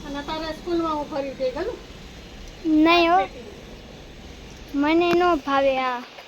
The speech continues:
Speaker 1: હા, હા, આખું પે-, આવડું આ ખાલી કરી નાખ્યું ગયું.
Speaker 2: હમ.
Speaker 1: આખું તોડી નાખ્યું આ.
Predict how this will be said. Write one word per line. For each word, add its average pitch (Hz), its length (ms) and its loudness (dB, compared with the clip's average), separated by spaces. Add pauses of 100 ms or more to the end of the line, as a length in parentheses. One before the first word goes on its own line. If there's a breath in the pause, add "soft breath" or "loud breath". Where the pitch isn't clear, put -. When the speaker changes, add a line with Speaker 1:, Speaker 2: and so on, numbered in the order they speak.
(800)
Speaker 1:
હા, 311 100 0
હા, 311 240 6
આખું 403 220 2
પે-, 359 140 0
આવડું 330 340 4
આ 320 120 4
ખાલી 339 320 0
કરી 294 260 -6
નાખ્યું 285 300 -6
ગયું. 330 260 0 (520)
Speaker 2:
હમ. 320 240 4
Speaker 1:
આખું 311 240 2
તોડી 311 300 0
નાખ્યું 269 340 -8
આ. 233 180 -12